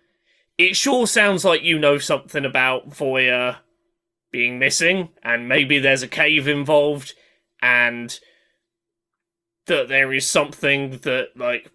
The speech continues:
it would probably help for us all to know. And I don't wanna be, like, I don't wanna push you to talk about something you don't wanna talk about, but it's, it's pretty clear pretty quickly there is something that, that, that you are set on.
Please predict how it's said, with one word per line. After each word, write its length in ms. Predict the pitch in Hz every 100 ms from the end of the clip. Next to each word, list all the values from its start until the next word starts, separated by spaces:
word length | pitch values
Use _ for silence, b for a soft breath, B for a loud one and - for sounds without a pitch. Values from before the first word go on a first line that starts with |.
| _ _ _ _ _ _ _
it 180 | 147 151
would 140 | 151 -
probably 460 | 196 170 156 160
help 240 | 139 147 -
for 180 | 147
us 140 | 139 -
all 160 | 127
to 140 | 123 117
know. 360 | 95 90 98 - _ _ _ _ _ -
And 100 | 151
I 80 | 170
don't 200 | 208 202
wanna 180 | 180 165
be, 300 | 170 151 156
like, 280 | 143 135 - _ _ -
I 60 | 170
don't 120 | 175
wanna 140 | 147
push 240 | 143 151 143
you 80 |
to 40 | 127
talk 160 | 143
about 200 | 135 135 135
something 180 | 143
you 60 | 139
don't 160 | 135 131
wanna 140 | 135
talk 200 | 160 151
about, 380 | 151 151 151 147
but 280 | 135 127 - - b b b b b b b _ _ _ _ _ _
it's, 200 | 175 - 233 202 -
it's 280 | 165 160 - 156 - _ -
pretty 280 | 214 185
clear 260 | 156 175 165
pretty 300 | - 165 151
quickly 420 | 139 160 139 143
there 200 | 139 139
is 120 | 135
something 540 | - 147 131 151 139 135
that, 200 | 131 -
that, 400 | 135 131 117 139
that 280 | 131 - -
you 240 | 135 123
are 120 | 120
set 300 | 120 120 107
on. 300 | 117 113 117